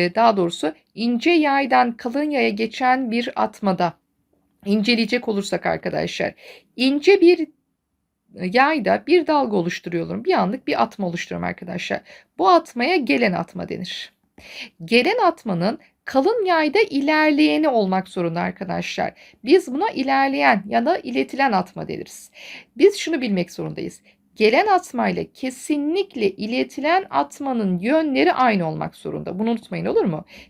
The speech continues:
Gelen atma ile iletilen atmanın yönü aynı olmak zorunda. İletilen atmanın bir de arkadaşlar yansıyan atması var.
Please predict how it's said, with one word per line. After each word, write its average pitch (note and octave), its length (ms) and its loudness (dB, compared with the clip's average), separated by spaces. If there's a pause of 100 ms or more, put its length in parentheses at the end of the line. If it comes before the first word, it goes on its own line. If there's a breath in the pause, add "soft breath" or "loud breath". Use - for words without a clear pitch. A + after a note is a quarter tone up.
(120)
Gelen F3+ 280 4
atma C#4 400 -2
ile C#4 220 -2
iletilen A#3 440 -4
atmanın G#3 440 -2
yönü C#4+ 220 -2
aynı G#3+ 360 -4
olmak D#3 260 -10
zorunda. - 480 -12 (400 loud breath)
İletilen A#3 600 -2
atmanın A#3+ 720 -2
bir D4+ 100 -6
de E4+ 80 2
arkadaşlar C#4 680 0
yansıyan C4+ 640 -2
atması A#3+ 500 -4
var. F3+ 300 -4